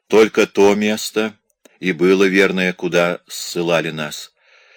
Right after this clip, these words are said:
Только в этом единственном месте изо всего Союза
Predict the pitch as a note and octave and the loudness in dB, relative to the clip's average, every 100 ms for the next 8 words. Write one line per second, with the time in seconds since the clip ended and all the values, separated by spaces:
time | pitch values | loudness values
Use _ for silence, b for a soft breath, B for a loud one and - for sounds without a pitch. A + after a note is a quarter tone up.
0 | b - G2+ G2+ A2 G2 A2+ A2+ A2 G#2 | b -2 -2 2 2 4 4 2 -2 -2
1 | F#2+ A2 G#2+ - G#2 G2+ G2+ G#2 G#2 - | -2 -4 -4 -6 -4 -4 -2 -2 -2 -4
2 | G#2 B B B F2 F#2 - G2 F#2+ F#2+ | -4 B B B -4 -4 -2 -2 -2 -2
3 | - G2 G2 G#2 A2 | -2 0 -2 -2 -2